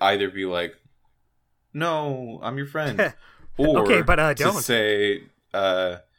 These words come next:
Speaker 1: "Okay, I get it." Or a third option to say, like, "Okay, do we not have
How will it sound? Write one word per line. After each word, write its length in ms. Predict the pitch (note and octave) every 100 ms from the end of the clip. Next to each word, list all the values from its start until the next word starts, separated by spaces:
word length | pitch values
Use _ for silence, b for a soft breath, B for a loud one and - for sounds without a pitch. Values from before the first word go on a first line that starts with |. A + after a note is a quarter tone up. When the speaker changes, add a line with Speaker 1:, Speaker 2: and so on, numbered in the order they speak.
| _ _ _ _
Speaker 1:
"Okay, 280 | G2+ A2 G2
I 100 | F2+
get 220 | F#2 G2 F2+
it." 180 | F2+ - _ _
Or 640 | C3+ G3+ C#3+ F#2 G2+ B2+ -
a 60 | G#2
third 280 | - C#3 B2+
option 400 | G#2 G2 - F#2+
to 60 |
say, 260 | E2+ - G2
like, 340 | F#2 F2 - _ _ _ _ _ _ _ _ _ _ _ _ _ _ _ _ _ _
"Okay, 320 | F#2 G#2+ - - _ _ - B2+ -
do 140 | A#2+
we 180 | A#2+ D3
not 280 | E3 F3 E3+
have 520 | B2+ C#3 D#3 E3+ D#3+